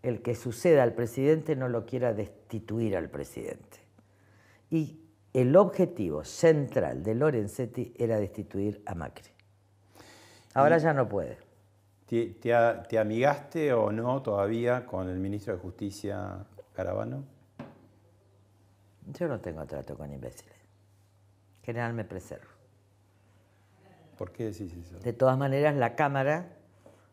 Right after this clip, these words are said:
Speaker 1: condenó a los exfiscales en el caso Amia, donde él ordenó no imputar.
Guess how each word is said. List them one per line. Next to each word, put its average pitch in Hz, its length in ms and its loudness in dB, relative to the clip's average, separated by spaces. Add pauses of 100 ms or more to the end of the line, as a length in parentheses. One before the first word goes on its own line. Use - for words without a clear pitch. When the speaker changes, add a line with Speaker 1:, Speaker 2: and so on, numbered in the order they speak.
Speaker 1:
condenó 120 600 0
a 123 60 -2
los 107 220 -4
exfiscales 107 800 -4
en 92 100 -8
el 90 140 -10
caso - 300 -12
Amia, - 160 -18 (1040)
donde 113 300 0
él 123 80 -2
ordenó 113 560 -4 (220)
no 117 440 -4 (380)
imputar. - 420 -14